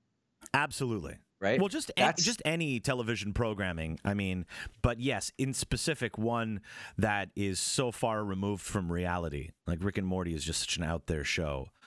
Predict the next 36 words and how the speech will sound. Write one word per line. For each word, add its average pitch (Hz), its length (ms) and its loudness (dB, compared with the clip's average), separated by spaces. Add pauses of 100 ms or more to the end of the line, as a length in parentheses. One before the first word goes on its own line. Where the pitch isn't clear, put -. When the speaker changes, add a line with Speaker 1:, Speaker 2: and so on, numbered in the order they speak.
(440)
Speaker 1:
You 104 140 4
would 98 320 -2
really 120 280 2
not 95 260 0 (200)
assume 98 460 0
that 85 120 -4
they 90 100 2
would 87 120 0
have 95 200 0
such - 480 -2
pull 90 440 -2 (380)
that 92 140 0
they 90 140 2
could 85 300 -2
convince 87 500 0
McDonald's 85 560 -2
to 92 120 0
rethink 80 680 -2 (280)
a - 60 4
product 110 460 0
that 90 120 0
has 78 140 -2
been 85 200 0
long 76 240 0
dormant. 80 540 -2 (640)
Speaker 2:
Well, 131 140 0
that's 135 180 4
just 143 200 -8
the 120 80 -4
world 113 280 2
we 107 80 0
live 104 280 4
in, 82 160 -6
and 87 100 -6
that's 98 220 -2
why, 104 260 2